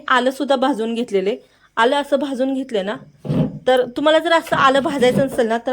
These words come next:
अगोदरच आपण बघा, आल्या लसणाची पेस्ट घातलेली आहे.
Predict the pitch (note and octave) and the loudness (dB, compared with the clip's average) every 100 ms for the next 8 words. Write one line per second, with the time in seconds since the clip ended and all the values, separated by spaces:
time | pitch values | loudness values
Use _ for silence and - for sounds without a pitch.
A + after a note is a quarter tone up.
0 | - A#3+ A3+ B3 C4 C4+ - B3 A#3+ A#3+ | -2 -2 0 0 0 0 -2 -2 -4 -4
1 | A3+ A#3 A3 A3+ A3+ A#3 G#3+ B3+ B3+ A#3+ | -4 -4 -2 -2 -4 -8 -8 -6 -4 -4
2 | A#3+ C4+ C#4 C4+ G3+ F#3+ F#3 | -2 -2 -2 -2 -2 -2 -8